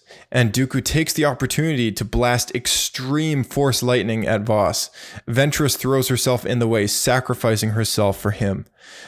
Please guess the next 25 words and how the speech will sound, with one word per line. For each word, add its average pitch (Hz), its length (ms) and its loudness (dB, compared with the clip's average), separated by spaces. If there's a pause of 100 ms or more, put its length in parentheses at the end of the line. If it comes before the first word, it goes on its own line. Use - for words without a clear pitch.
(160)
Voss 120 400 4
gives 123 380 2
up 110 200 2
his 113 180 2
darkness, 107 1000 0
refusing 123 720 0
to - 100 -12
kill 110 260 -2
Dooku 101 540 -2
despite 110 440 0
what 107 200 0
he's 104 220 -6
done, 92 320 -2 (260)
and 110 180 0
claims 123 460 0
that, 107 340 0
he 113 240 -2
says, 110 400 2 (300)
"I 120 160 4
am 117 180 4
a 107 60 2
Jedi." 90 500 0 (960)
Kenobi 135 460 2
witnesses 113 500 0
this, 95 340 0